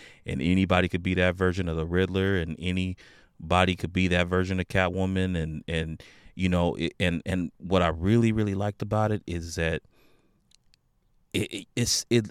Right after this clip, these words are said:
it seemed more like a street movie. I mean, it was just so street. It was just, it was just about gangsters and stuff, and I just loved that. And, um, you know, like, my hope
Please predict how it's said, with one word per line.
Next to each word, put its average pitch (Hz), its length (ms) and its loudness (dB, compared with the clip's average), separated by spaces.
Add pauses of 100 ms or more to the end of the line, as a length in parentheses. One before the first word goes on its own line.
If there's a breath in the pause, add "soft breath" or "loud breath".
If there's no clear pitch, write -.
it 110 120 4
seemed 151 400 0
more 113 200 4
like 92 220 0
a - 60 -10
street - 580 -4
movie. 80 400 -8 (640)
I 104 40 -2
mean, 113 140 4
it 107 40 4
was 104 80 4
just 98 180 -2
so 120 280 0
street. 107 560 -4
It 95 100 0
was 90 140 -2
just, - 360 -6
it 98 60 0
was 98 160 0
just - 160 -6
about 92 380 0
gangsters 104 500 -2
and 80 100 -4
stuff, - 320 -4
and 82 80 -4
I 82 60 -4
just 82 220 -10
loved 92 360 0
that. 78 220 -2 (520 loud breath)
And, 90 240 2
um, 80 460 0 (640)
you 95 140 2
know, 95 100 4
like, 85 300 0 (760 soft breath)
my 92 260 4
hope 120 520 4